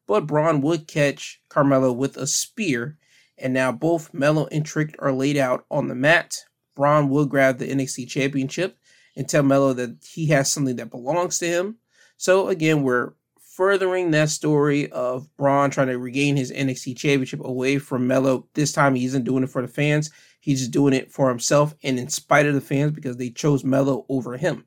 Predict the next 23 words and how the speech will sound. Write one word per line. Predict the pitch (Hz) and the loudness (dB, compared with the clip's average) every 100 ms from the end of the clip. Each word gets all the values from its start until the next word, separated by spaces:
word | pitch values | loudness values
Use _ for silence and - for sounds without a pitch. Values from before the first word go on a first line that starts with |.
| _ | _
So | - 170 147 | 2 4 6
that's | 147 156 | 4 4
where | 139 | 2
we're | 135 | 2
at | 147 139 | 4 2
here | 135 147 | 2 0
with | 123 117 | 0 0
Bron | 135 135 123 | 4 4 4
Breakker | 135 135 139 | 2 2 2
and | 131 - | -2 -2
Carmelo | - 131 135 | -2 0 2
Hayes | 131 165 151 | 4 4 2
here. | 113 | -2
Again, | - 131 160 139 | -4 0 2 2
they're | 127 156 | 0 -6
furthering | - 147 151 147 | 0 2 4 4
their | 131 120 | 2 0
story. | 147 - 151 151 151 151 | -4 0 4 4 4 2
They're | 135 | 0
furthering | - 139 131 127 | 0 0 2 0
their | 127 | -2
rivalry | 120 139 156 143 135 | 0 2 4 2 2
here | 143 139 | 2 0